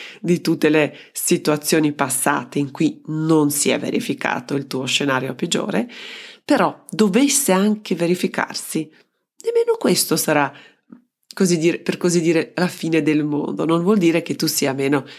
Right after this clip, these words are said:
meritevole, meritevole del successo, che tu valga di meno. Un esercizio che ti propongo è di andare a trovare una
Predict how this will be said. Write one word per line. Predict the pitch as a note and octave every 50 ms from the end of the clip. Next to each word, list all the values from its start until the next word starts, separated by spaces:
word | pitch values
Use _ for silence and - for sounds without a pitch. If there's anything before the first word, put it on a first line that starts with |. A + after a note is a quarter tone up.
| - -
meritevole, | - D3+ D#3 D3 B2+ B2 - - D#3 D#3+ E3 C#3+ C3+ B2+ - - - - - - _
meritevole | - E3 C#3+ D3+ C#3+ - C#3+ C#3+ C#3+ C#3+ C#3
del | C#3 C#3 -
successo, | - - - C#3 - - - C#3 C3+ B2+ - - D3
che | - - C3+
tu | - - D#3+
valga | C#3+ C3+ C#3+ C3 C3 C3 C3 C3 C3 - -
di | - - C#3
meno. | C#3 C#3 C3+ C3 C#3+ C#3+ - - - - - - - - - - - - -
Un | G#3 G#3
esercizio | G#3 G3+ F3 G3 F#3+ G3 - - B3 A#3+ A#3 F3+
che | - -
ti | - - -
propongo | - - - D3 - - C#3+ C#3 C#3 C3+ C#3+ G3
è | - A3
di | D3+ C#3+ D3 D3 D3 C#3+ - - -
andare | - F3+ F3+ - - E4+ D4
a | -
trovare | - - D#3+ C#3+ C3+ C#3+ D3+ D3+ -
una | - D#3+ F3 F3